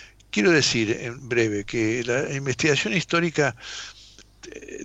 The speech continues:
tiene sus puntos de contacto con la investigación científica dura, digamos, este, y, pero tiene a-, además sus matices, eh, que le prestan casi, diría, mayor interés.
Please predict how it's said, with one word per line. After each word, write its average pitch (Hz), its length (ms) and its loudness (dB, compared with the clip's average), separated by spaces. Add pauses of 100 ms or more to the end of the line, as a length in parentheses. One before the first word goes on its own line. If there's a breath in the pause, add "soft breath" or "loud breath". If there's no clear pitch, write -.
tiene 147 240 4
sus - 180 -2
puntos 131 360 -4
de 117 100 0
contacto 113 520 -2
con 104 140 -6
la 101 60 -6
investigación 101 580 -6
científica 98 1080 0 (300)
dura, 110 440 2
digamos, 104 560 -4 (680 loud breath)
este, 98 880 4 (400 soft breath)
y, 135 160 4
pero 127 220 4
tiene 160 260 4
a-, 143 280 0
además 131 340 0
sus - 420 -8
matices, 123 800 -2 (580 loud breath)
eh, 113 180 -12
que 110 400 2
le 110 200 4
prestan 117 640 0 (100)
casi, 117 320 0
diría, 110 280 2
mayor 107 300 -4
interés. 113 480 -2